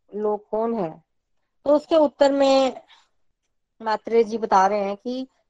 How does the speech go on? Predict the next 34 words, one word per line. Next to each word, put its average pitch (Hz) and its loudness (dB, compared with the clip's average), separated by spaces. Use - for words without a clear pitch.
ध्रुव 220 -12
जी 240 -6
महाराज 226 2
की 247 -6
आगे 214 0
वंशज 208 -8
हैं 196 -4
अंग 214 -8
महाराज, 214 -4
अंग 220 -6
के 247 -4
हुए 226 -2
पुत्र 208 -10
वेन, 208 -8
वेन 254 -4
के 262 2
आगे 208 -4
पुत्र 220 -8
हुए 214 -2
पृथु 240 -6
महाराज, 185 -4
और 214 -12
पृथु 269 -8
जो 262 2
है 240 4
वो 247 -2
भगवान 214 -4
के 233 -10
ही 247 -4
अवतार 226 -2
हैं। 269 -10
और 202 -2
अर्ची 220 -4
महारानी, 240 -4